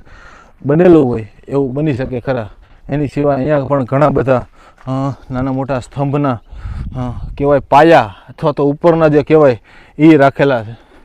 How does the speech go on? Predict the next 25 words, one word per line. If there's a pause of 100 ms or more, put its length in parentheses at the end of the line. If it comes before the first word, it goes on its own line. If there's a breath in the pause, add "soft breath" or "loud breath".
(360 soft breath)
અને
સાથે
સાથે (540 soft breath)
અહીંયા
પણ (340 loud breath)
આ
જે
છે (380 soft breath)
ઉપરની
સાઈડનું (180)
ડિઝાઇન, (600 soft breath)
જે
એક, (160)
એક (240)
તો
શિલા
માથે
છે,
બાકીની
ઘણી
બધી, (460 soft breath)
અ,
થાંભલી
માથે
નથી.